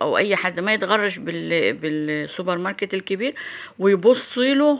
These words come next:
لل-، للحاجة اللي هو بيشتريها ويبص، لو لقى شك فيها اي حاجة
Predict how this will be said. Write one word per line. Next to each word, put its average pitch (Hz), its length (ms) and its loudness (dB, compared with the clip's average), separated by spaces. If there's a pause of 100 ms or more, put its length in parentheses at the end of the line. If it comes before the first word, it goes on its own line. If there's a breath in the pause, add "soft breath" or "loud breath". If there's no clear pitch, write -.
(140)
لل-، 170 520 0
للحاجة 170 600 0
اللي 165 140 0
هو 196 180 4
بيشتريها 220 540 -2
ويبص، 185 480 0
لو 254 160 4
لقى 208 260 2
شك 247 320 -4
فيها 208 340 -2
اي 139 220 -2
حاجة 262 340 -6